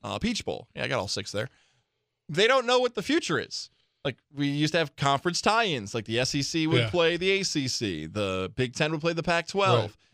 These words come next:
Speaker 1: Now, because of conference changes and more, that's not been decided. So, look, if you love the Rose Bowl, if you love everything that is Pasadena and the scene on New Year's Day, I believe they haven't confirmed what they're doing yet. So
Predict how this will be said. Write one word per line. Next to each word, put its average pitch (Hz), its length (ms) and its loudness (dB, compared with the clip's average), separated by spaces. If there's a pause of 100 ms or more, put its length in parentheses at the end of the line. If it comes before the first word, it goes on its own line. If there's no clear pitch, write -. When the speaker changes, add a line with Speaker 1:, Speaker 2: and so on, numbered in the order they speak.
(100)
Speaker 1:
Now, 151 180 2
because 170 240 0
of 135 80 -2
conference 135 460 -2
changes 135 340 -4
and 113 140 -2
more, 131 360 2 (220)
that's 180 360 0
not 175 240 2
been 151 80 -4
decided. 127 260 0
So, 143 80 -6
look, 147 160 0
if 147 100 -2
you 240 220 -2
love 202 400 4
the 185 80 -2
Rose 180 260 0
Bowl, 107 320 -2
if 139 160 0
you 185 100 -2
love 180 200 4
everything 170 300 -2
that 165 120 4
is 156 180 -2
Pasadena 156 760 0
and 151 120 -2
the 139 60 -6
scene 156 340 -4
on 151 220 -4
New 147 120 -4
Year's 156 200 -4
Day, 139 140 -4 (640)
I 165 120 2
believe 185 400 2
they 220 100 4
haven't 190 240 0
confirmed 170 400 0
what 147 120 -2
they're 156 80 0
doing 139 400 -2
yet. 104 560 -4
So 127 400 0